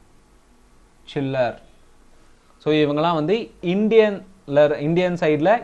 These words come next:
international miss டைட்டிலை win பண்ணவங்க. ரொம்ப important. ஓகேங்களா? தோடர்மால் was திவான் ஐ குல் in whose region?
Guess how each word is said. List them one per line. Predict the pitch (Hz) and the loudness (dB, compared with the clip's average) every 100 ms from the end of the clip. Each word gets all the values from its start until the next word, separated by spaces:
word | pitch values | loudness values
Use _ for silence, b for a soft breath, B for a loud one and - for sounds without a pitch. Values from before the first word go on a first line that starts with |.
| 160 | -4
international | 156 180 190 190 208 202 202 b b b - | -4 -4 -4 -4 -2 -2 -2 b b b -4
miss | 160 165 - - - _ - | -4 -4 -10 -20 -20 _ 0
டைட்டிலை | 151 156 160 185 214 - | 0 2 0 0 -2 -4
win | 147 156 147 | -2 -2 -2
பண்ணவங்க. | 135 123 120 107 - | -2 -4 -6 -10 -4
ரொம்ப | 147 143 | 0 0
important. | 139 147 139 123 113 | 0 0 0 0 -10
ஓகேங்களா? | - 120 123 139 - - - - - - - - _ _ - b b b b b b - - - - | -12 -8 -4 -4 -6 -20 -20 -20 -20 -20 -20 -20 _ _ -20 b b b b b b -20 -20 -6 4
தோடர்மால் | 220 233 208 190 185 165 139 | 6 6 4 4 4 2 2
was | 156 151 - - - 139 | 4 4 2 -20 -14 -2
திவான் | 156 175 190 185 185 156 | 0 4 2 0 -2 0
ஐ | 165 160 - | 0 -2 0
குல் | 160 117 - | -2 -2 -8
in | 156 156 | -6 -6
whose | 170 190 170 | -4 -4 -2
region? | 143 131 135 | -4 -2 -4